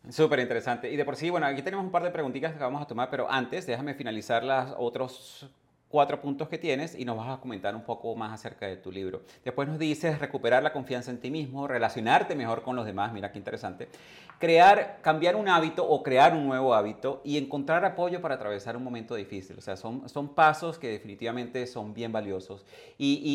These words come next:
y, y que al final, si te, si te das cuenta, es todo acerca de nosotros, cómo nosotros podemos cambiar de adentro hacia afuera, cómo nosotros podemos, podemos tomar control de nuestras vidas.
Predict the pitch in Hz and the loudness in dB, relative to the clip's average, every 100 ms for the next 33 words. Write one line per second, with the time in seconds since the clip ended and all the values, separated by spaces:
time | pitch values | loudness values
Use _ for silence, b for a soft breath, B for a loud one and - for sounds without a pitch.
0 | 147 151 143 160 135 156 156 175 220 - | -2 -4 2 0 0 -4 -2 -2 -2 -10
1 | - 180 156 - 139 139 - 127 160 - | -14 -6 -6 -4 -8 -8 -6 -4 -2 -4
2 | 180 165 180 - 143 - 185 196 185 180 | -6 -2 -2 -2 -4 -4 -4 -4 -4 -6
3 | 139 120 113 104 143 131 101 156 175 160 | -6 -8 -8 -8 -10 -10 -8 -8 -6 -10
4 | - 151 131 139 135 107 107 123 B B | -12 -10 -8 -8 -8 -6 -2 -4 B B
5 | - 123 127 135 139 143 120 - 117 104 | 0 2 2 -2 -4 -8 -10 -4 -2 0
6 | 120 151 147 127 147 131 107 120 - 127 | -2 -8 -8 -10 -8 -6 -6 -8 -6 -4
7 | 123 147 117 120 - 139 123 135 139 143 | -4 -6 -6 -6 -6 -6 -6 -2 -2 -2
8 | 135 104 - 95 113 107 90 | -6 -8 -10 -10 -6 -4 -6